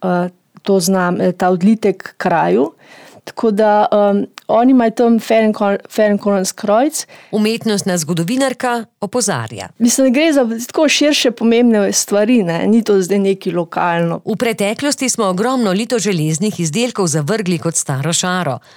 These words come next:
Speaker 2: Odnos do te dediščine pa se vendarle spreminja, čeprav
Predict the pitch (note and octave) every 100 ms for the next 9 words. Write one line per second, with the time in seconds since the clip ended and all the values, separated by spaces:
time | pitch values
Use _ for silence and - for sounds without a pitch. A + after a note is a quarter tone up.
0 | _ E3+ E3+ F#3 A#3 A3+ F3 F#3+ C#4 F3+
1 | D3+ E3+ - G#3 F#3+ F#3 E3 - C#3 D#3+
2 | F3+ G3+ G3+ G#3+ G#3+ - C#4 G#3 C#3 C3+
3 | A2+ - C#3 D3+ D#3 C4